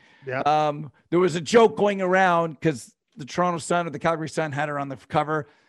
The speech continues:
Speaker 2: I-, instead of McDavid, they called her Miss David. And then people said, "Hmm." And I know
Speaker 1: I
Speaker 2: Connor's
Speaker 1: think
Speaker 2: got
Speaker 1: they
Speaker 2: a
Speaker 1: called
Speaker 2: girl-
Speaker 1: her, I think they called her Miss Sarah, didn't they?
Speaker 2: I,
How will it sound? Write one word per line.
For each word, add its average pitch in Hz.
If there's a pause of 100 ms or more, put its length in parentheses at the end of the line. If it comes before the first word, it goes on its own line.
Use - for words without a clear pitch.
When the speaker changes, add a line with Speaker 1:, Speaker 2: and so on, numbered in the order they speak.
(360)
Speaker 2:
I-, 139
instead 143
of 143
McDavid, 156
they 143
called 156
her 143
Miss 156
David. 135 (240)
And 135
then 160
people 175
said, 156
"Hmm." 160 (400)
And 185
I -
know 226
Speaker 1:
I -
Speaker 2:
Connor's 233
Speaker 1:
think 269
Speaker 2:
got 214
Speaker 1:
they 269
Speaker 2:
a -
Speaker 1:
called 247
Speaker 2:
girl- 247
Speaker 1:
her, 233
I 202
think 302
they 269
called 233
her 208
Miss 180
Sarah, 214
didn't 165
they? 240 (380)
Speaker 2:
I, 196